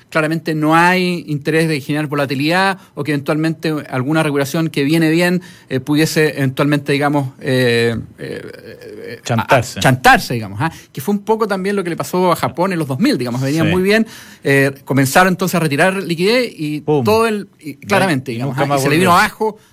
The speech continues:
Speaker 1: toda la regulación que venía mostrando. Yo creo que eso es un poco el temor que hoy
Speaker 2: Además,
Speaker 1: día está presente en los mercados.
Speaker 2: a-, agregar a eso que, que la inflación,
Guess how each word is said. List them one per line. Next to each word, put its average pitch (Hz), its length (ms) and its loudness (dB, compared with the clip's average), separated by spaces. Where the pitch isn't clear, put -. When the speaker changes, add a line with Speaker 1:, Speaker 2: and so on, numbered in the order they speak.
Speaker 1:
toda 190 160 -2
la 190 80 0
regulación 180 340 -6
que - 80 -8
venía 175 180 -8
mostrando. 147 460 -4
Yo 139 80 -8
creo 190 100 -8
que 226 120 -6
eso 226 220 -6
es 214 100 -6
un 170 100 -8
poco 190 260 -4
el 180 140 -2
temor 185 440 2
que - 40 -20
hoy - 60 -20
Speaker 2:
Además, 127 280 0
Speaker 1:
día 185 60 2
está 175 180 0
presente 165 280 -6
en - 20 -2
los 147 60 -4
mercados. 127 420 -4
Speaker 2:
a-, 123 60 -2
agregar 123 340 0
a 160 100 2
eso 110 240 -2
que, 127 220 -4
que - 140 -6
la 104 80 -2
inflación, 113 760 0